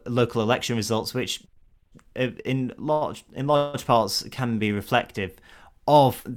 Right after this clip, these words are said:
where the nation sits on this issue, what people really think about it. And in those local elections earlier this month, there were a lot of protest votes. And that's the, that saw a lot of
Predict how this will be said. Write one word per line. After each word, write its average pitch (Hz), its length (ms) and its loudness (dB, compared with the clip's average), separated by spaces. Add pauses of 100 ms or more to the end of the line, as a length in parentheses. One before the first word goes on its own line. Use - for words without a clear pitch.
where 113 200 0
the 104 100 -6
nation 104 560 -4
sits - 420 -2
on 101 120 -2
this 98 180 -4
issue, 104 340 -2
what 104 200 -4
people 104 260 -6
really 95 220 -2
think 123 220 -8
about 87 300 -8
it. 92 200 -12
And 101 260 -4 (240)
in 143 160 -2
those 117 220 0
local 110 240 0
elections 101 520 -2
earlier 92 280 -2
this 92 200 -8
month, 92 300 -8
there 104 140 -6
were 110 240 0
a - 60 -4
lot 110 220 -6
of 120 120 -10
protest 151 420 -2
votes. - 460 -10 (460)
And 104 260 0
that's 107 300 -2
the, 104 260 -2
that 110 220 -4
saw 104 220 -2
a 78 40 -6
lot 113 240 -2
of 101 140 -4